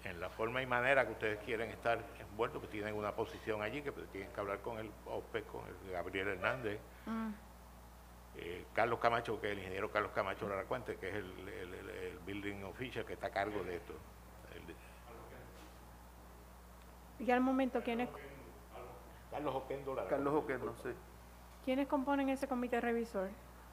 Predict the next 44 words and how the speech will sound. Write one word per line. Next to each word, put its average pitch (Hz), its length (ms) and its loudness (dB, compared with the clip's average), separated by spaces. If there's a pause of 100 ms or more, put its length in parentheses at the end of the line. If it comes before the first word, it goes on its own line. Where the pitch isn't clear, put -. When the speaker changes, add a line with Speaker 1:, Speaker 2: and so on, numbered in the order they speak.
(100)
Speaker 1:
Ese - 160 -2
Speaker 2:
al - 60 2
Speaker 1:
comité 160 260 6
Speaker 2:
momento? 147 260 6
Speaker 1:
lo 104 140 -2
componen 135 640 2
la, 120 140 6
mi-, 110 340 -4 (100)
miembros 117 300 0
de 127 60 4
la 127 60 -2
industria, 120 640 4
este, 104 340 0
de 101 120 0
construcción, 139 800 0
la 95 160 0
A 95 40 -2
G 104 300 0
C, 147 260 -4
nosotros, 117 640 0 (520)
el 92 160 -2
Colegio 107 400 0
de 107 60 -2
Ingenieros, 113 640 0
el 117 160 -8
Colegio 98 300 -6
de 101 60 2
Arquitectos 120 680 2 (480)
y 95 100 -2
un 123 100 -2
sinnúmero 139 440 4
de 123 80 4
otras 123 280 4
agencias 127 520 2
que 92 500 -2
yo 107 140 4
no 135 160 6
se 117 80 0
lo 123 140 4
puedo 131 160 6
buscar 135 280 6
aquí, 135 220 0
pero, 92 220 2 (280)
eh, 98 460 -4